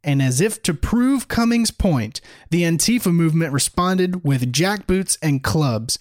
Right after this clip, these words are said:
because their definition of fascist includes not just neo-Nazis, but anyone who opposes their totalitarian worldview.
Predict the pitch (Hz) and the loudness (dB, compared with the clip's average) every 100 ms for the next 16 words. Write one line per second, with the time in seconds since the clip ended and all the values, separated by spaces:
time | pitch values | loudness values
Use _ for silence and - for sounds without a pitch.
0 | - - 156 151 131 131 226 220 185 165 | -10 -4 -2 0 0 2 0 0 0 0
1 | 156 - 143 131 - 214 233 214 - 131 | 0 2 0 0 -2 -2 0 0 0 0
2 | - - - 156 151 - 143 131 - 147 | -2 -8 -8 -2 -2 0 0 0 0 0
3 | 233 214 190 202 233 226 160 139 - 139 | 0 0 0 2 2 2 2 0 0 0
4 | 139 - - - - 139 170 175 180 185 | -2 -6 -14 -10 -4 0 2 2 0 -2
5 | - 147 131 - 151 147 151 143 117 - | -2 0 0 0 2 2 0 0 -2 -2
6 | 127 - 135 131 135 - 123 120 117 113 | -4 -2 -2 -2 -2 -2 0 2 0 0
7 | 113 113 113 113 110 98 - | 0 0 -4 -6 -8 -8 -12